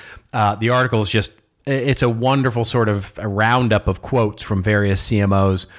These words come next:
um, really talking about something that I've definitely noticed in my work,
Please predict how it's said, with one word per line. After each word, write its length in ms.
um, 400
really 340
talking 440
about 240
something 400
that 160
I've 400
definitely 560
noticed 320
in 80
my 240
work, 380